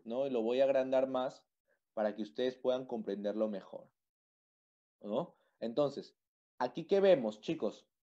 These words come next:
número uno, por ejemplo, primera fase, A, el estímulo induce la apertura de canales, de canales N A positivo, ¿no? Sodio positivo.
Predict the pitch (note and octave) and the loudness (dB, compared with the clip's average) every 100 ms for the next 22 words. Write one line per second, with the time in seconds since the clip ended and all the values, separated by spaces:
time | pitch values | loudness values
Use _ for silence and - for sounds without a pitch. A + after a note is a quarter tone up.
0 | - C#3 F#3+ G3+ G3 G#3 E3 B2+ C3 - | -8 0 4 6 8 6 4 4 2 4
1 | F3+ - A2+ G2 - _ _ _ _ _ | 4 2 -2 -4 -4 _ _ _ _ _
2 | - C#3+ E3 G3+ G3 G#3 F3+ - G2 - | -4 0 4 4 4 6 6 4 -6 -8
3 | - D3 A2+ E2+ _ _ _ _ _ _ | 0 4 4 0 _ _ _ _ _ _
4 | _ C3+ C#3+ C#3 - A#3+ A3+ F#3 D#3+ G3 | _ 2 4 2 0 -2 2 4 4 4
5 | B3+ _ _ _ _ - C3+ C#3+ D3 E3+ | 0 _ _ _ _ -10 -8 -4 0 0
6 | E3+ F3+ E3+ D3+ C3+ B2+ - F3 E3+ E3 | 0 2 2 2 0 -2 0 2 2 2
7 | D3+ C3 C3+ D3 D#3 E3 - _ _ _ | 0 0 2 2 2 0 -6 _ _ _
8 | _ _ _ - _ A2+ A#2+ B2+ B2+ C#3+ | _ _ _ -20 _ -4 -4 0 0 2
9 | D#3 D#3 - D#3 D#3+ E3+ E3 - E3 - | 2 0 -4 -6 0 2 0 0 -6 -6
10 | E3+ G3+ F3 E3 A3+ _ _ B2+ D3 D#3 | -6 0 2 2 -2 _ _ -4 -4 -4
11 | - D#3+ D#3+ D#3+ D#3+ D#3 E3 E3 F3+ A#3 | -4 0 0 -2 -6 -6 0 2 2 -2